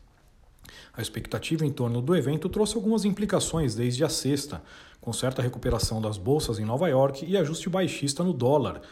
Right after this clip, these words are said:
além da acomodação dos yields dos treasuries. Esta tendência persiste nesta manhã, embora com oscilações bastante pequenas, o que abre espaço para mudanças ao longo da sessão. Em outro fronte, os mercados seguem atentos à divulgação do C P I na quinta-feira,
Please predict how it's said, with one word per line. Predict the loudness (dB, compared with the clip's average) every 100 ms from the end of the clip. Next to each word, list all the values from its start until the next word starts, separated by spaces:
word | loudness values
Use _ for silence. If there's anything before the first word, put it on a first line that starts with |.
| -20 -14 -4
além | 0
da | 0
acomodação | 2 4 4 4 2 -2 -2
dos | -2
yields | -2 -4 -4
dos | -4 -2
treasuries. | 0 -2 -6 -8 -10 -10 -20 -20 -20 -20 -20 -14
Esta | -12 -10
tendência | -4 -2 0 0 0
persiste | 0 0 0 -2 -2 -2
nesta | -2 0 2
manhã, | 2 2 0 -6 -18 -14 0
embora | 6 6 6
com | 2
oscilações | 2 2 2 2 0 2
bastante | 0 0 -4 -4
pequenas, | -6 0 2 2 -2 -6
o |
que | -4
abre | -4 -4
espaço | -4 -4 -4 -2
para | 0 2
mudanças | 0 -2 -2 -2 0
ao | 0
longo | 0 -4 -6
da | -6
sessão. | 0 0 0 -6 -10 -16 -20 -20 -20 -20 -20 -18 -10
Em | -8
outro | -6 -6
fronte, | -6 -2 -2 -2 -6 -14 -20 -8
os | 0
mercados | 2 4 2 2
seguem | 0 0 -2
atentos | 0 0 0 0
à | 0
divulgação | -2 -2 2 2 2 -2
do |
C | 0 -2
P | 0 2
I | 2
na | 0
quinta-feira, | -2 -2 -2 -2 -2 -2 -2